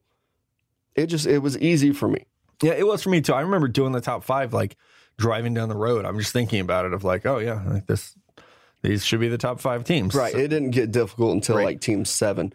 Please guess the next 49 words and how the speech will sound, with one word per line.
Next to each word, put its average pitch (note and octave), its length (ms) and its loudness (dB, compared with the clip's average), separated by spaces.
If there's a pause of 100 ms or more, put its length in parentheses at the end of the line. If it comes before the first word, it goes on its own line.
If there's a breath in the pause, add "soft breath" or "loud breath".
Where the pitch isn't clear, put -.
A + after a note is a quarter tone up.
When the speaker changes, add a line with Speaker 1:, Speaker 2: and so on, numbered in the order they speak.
(260 loud breath)
Speaker 1:
But B2+ 100 0
if C3 140 -6
we C#3+ 80 4
jump C#3 300 0
into C#3+ 320 2
it - 40 6
right A2 240 2
now, A#2+ 200 0
we A#2+ 180 -2
both C#3 340 -2
have A2 420 -2
at A#2 220 0
number B2 340 0
five, A2 540 -4 (420 loud breath)
the C3+ 180 2
Ohio A#2+ 340 0
State A2 340 -2
Buckeyes. - 540 -6 (420 soft breath)
So C#3 400 -2 (460)
obviously E3+ 720 2
there's, C3 340 0 (280)
they've B2+ 200 0
been C3 160 0
in B2+ 120 -2
the A#2+ 80 -2
news. A2 360 -6
They've A#2+ 160 2
got B2+ 140 0
a B2+ 40 0
lot C3 280 -2
going C#3 280 0
on. A#2 300 -2 (220 soft breath)
But C3 120 2
when B2+ 160 2
we D3+ 140 2
made D3+ 220 2
our C3+ 120 2
list, B2 420 0 (200)
they A#2+ 140 2
also C#3 260 0
had C3 200 0
a A2+ 140 0
lot A2 300 2
of C#3 100 -4
returning C3 500 2
guys A2+ 360 0
on G#2+ 120 -2
that G#2+ 200 -2
defense, G#2+ 560 0